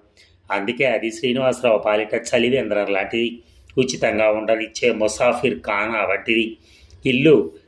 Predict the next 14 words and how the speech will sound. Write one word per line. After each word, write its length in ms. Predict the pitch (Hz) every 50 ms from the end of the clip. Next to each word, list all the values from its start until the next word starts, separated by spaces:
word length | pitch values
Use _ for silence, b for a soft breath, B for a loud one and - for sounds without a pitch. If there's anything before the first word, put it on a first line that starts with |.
| _ -
శ్రీనివాసరావుకు 840 | - - 135 120 123 135 135 131 127 123 - 123 117 123 123 - 113
అన్నపూర్ణ 540 | 95 - 107 113 - 139 131 127 120 120 117 110
నిలయం 420 | 104 98 101 110 113 117 117 120 107
వంటిది 300 | 104 101 - 107 113 117
కూడా. 320 | 120 107 101 92 92 98 - - - _ - 131
ఈ 100 | 123 123 120 117
ఇంట్లో 320 | 117 120 113 - 143 135 123
సాక్షాత్తు 680 | - - 113 113 - - - - 131 127 127 - - 127
అన్నపూర్ణ 640 | 117 107 101 104 110 117 117 - 131 120 113 120
ఉంది. 320 | 110 104 104 104 113 107 - - b b b b b b b b _ -
అతన్ని 360 | 104 - - 104 101 104 107
చూసి 280 | - - 156 143 - -
అడగకుండానే 760 | 104 92 107 113 - - - 113 110 110 107 104 104 110 113 113 - b b b b b _ -
అదను 420 | - 131 127 127 131 127 127 127